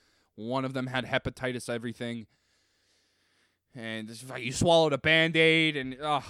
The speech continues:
it's just, God, it just makes me feel sick. I remember the first time I smoked my first ever big boy cigar, 'cause, um, in Dominican, in the Dominican Republic, I came back with these, like,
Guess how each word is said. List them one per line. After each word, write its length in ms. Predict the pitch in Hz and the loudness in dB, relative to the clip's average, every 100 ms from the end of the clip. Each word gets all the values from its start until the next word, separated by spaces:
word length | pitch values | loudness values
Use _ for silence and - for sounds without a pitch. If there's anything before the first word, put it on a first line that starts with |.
| - - | -12 -14
it's 200 | - - | -18 -18
just, 400 | - - - - - _ _ _ _ _ _ _ _ _ _ _ _ _ _ _ _ _ _ _ _ _ 117 | -16 -14 -18 -20 -20 _ _ _ _ _ _ _ _ _ _ _ _ _ _ _ _ _ _ _ _ _ -4
God, 240 | 147 104 | -2 -2
it 80 | 87 | -8
just 180 | - 107 | -16 -12
makes 240 | 123 - | -12 -10
me 80 | 110 | -12
feel 240 | - 113 | -10 -12
sick. 360 | - - 139 - _ _ _ _ | -12 -8 -8 -8 _ _ _ _
I 40 | _ | _
remember 220 | 160 202 | -4 0
the 60 | 185 | 0
first 260 | - 175 - | -2 -2 0
time 120 | 160 | -2
I 60 | |
smoked 300 | 131 - 143 | -4 -6 -6
my 100 | 131 | -6
first 320 | 117 139 120 120 | -6 -6 -4 -4
ever 160 | 110 | -4
big 240 | 101 117 107 | -4 -6 -2
boy 180 | 110 | -4
cigar, 380 | 101 98 98 87 | -4 -6 -6 -6
'cause, 240 | - 98 92 | -10 -12 -10
um, 420 | 90 87 90 - _ _ _ _ _ _ _ _ _ | -10 -10 -12 -18 _ _ _ _ _ _ _ _ _
in 120 | - 107 | -16 -10
Dominican, 720 | 131 139 147 135 110 101 90 _ | -6 -4 -4 -6 -6 -8 -12 _
in 160 | - 104 | -14 -14
the 60 | 101 | -10
Dominican 400 | 120 127 120 110 | -6 -6 -4 -4
Republic, 340 | 117 113 101 | -4 -4 -4
I 40 | |
came 200 | 95 117 | -6 -4
back 180 | 104 101 | -4 -4
with 80 | 104 | -6
these, 180 | 104 95 | -8 -8
like, 140 | 92 | -10